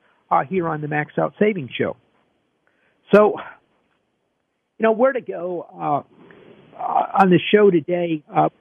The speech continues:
a couple things. Uh, we're gonna be discussing, uh, uh, what's wi-, where the inflation trend, the elections. We've got Congressman Michael Cloud coming up with the twenty-seventh Congressional District, kind of southwest of Houston,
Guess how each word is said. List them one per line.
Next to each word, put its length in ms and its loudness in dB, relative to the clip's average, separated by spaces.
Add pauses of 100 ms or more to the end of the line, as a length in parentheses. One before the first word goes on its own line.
(280)
a 180 -6
couple 200 4
things. 320 -6 (360)
Uh, 300 2
we're 140 0
gonna 120 -2
be 100 -2
discussing, 720 -2 (360)
uh, 200 2 (120)
uh, 60 -4 (1160)
what's 300 8
wi-, 260 0
where 220 -4
the 200 -12
inflation 520 -10
trend, 380 -6 (240)
the 100 2
elections. 640 -2
We've 120 -4
got 220 -4
Congressman 560 -4
Michael 360 -4
Cloud 380 0
coming 320 -4
up 120 0
with 100 -4
the 80 -4 (100)
twenty-seventh 520 0 (100)
Congressional 540 -2
District, 420 -10
kind 160 -2
of 100 4
southwest 460 4
of 120 -6
Houston, 500 -8